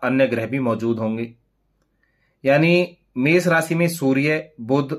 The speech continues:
राहु और चंद्रमा मिलकर चतुर्ग्रही योग का निर्माण करेंगे। यहां सूर्य के साथ साथ बुध भी विराजमान होंगे, यानी सूर्य और बुध की युति से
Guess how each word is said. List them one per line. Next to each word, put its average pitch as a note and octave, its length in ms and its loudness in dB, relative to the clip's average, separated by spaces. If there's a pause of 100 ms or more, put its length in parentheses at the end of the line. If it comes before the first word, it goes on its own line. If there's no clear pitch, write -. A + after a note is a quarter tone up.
(180)
राहु B2 360 0 (180)
और C3 160 6
चंद्रमा A#2+ 460 -2 (260)
मिलकर B2 340 0
चतुर्ग्रही C3+ 600 0
योग C#3 240 -2
का C#3+ 80 2
निर्माण C#3+ 360 0
करेंगे। D#3 400 -4 (1160)
यहां E3+ 380 2 (220)
सूर्य E3+ 380 2
के G3+ 100 0
साथ D3+ 240 0
साथ D#3+ 320 0 (240)
बुध C3 240 -2
भी D3 140 0
विराजमान D3+ 460 0
होंगे, D3+ 220 -4 (500)
यानी C#3+ 180 2
सूर्य D#3 320 2
और F3 140 6
बुध D#3 220 0
की E3+ 160 0
युति E3+ 260 0
से E3+ 160 0